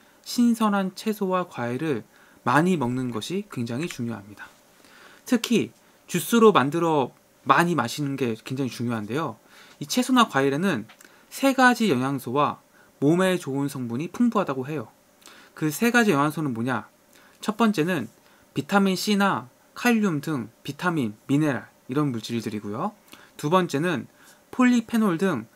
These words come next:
항산화 물질입니다. 그리고 세 번째는 디아스타제, 리파아제, 프로테아제 같은 소화 효소, 이 세 가지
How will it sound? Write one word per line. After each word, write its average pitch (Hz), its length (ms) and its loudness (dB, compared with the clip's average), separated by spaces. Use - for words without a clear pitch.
항산화 247 420 2
물질입니다. 117 720 -6
그리고 143 120 -6
세 220 160 0
번째는 185 580 0
디아스타제, 170 840 0
리파아제, 156 760 -2
프로테아제 220 640 0
같은 139 500 -2
소화 233 340 4
효소, 180 360 -2
이 170 80 -4
세 254 240 0
가지 233 640 2